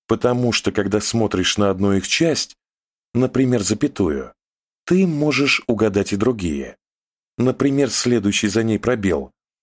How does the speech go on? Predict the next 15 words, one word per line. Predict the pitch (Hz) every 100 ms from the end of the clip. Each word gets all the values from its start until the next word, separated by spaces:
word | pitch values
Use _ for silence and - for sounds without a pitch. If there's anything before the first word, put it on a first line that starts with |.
| _
без | 101 104 170 165
помощи | - 123 107 98 98
сигнала. | - 101 92 69 - - _ _ _ _ _ _ _ _ -
Однако | 113 107 160 185 175 113
чаще | - 127 - 107
всего | - 127 123 185 117 - _ _ _ _ -
мы | 147 185
сваливаем | - 147 165 147 127 131 117
в | 110
одну | 104 113
кучу | 117 180 175 -
огромное | 131 110 120 117 98 95
большинство | 92 101 - 107 - 151
невнятных | 151 147 110 127 127 131 -
комбинаций, | 135 120 143 120 - - -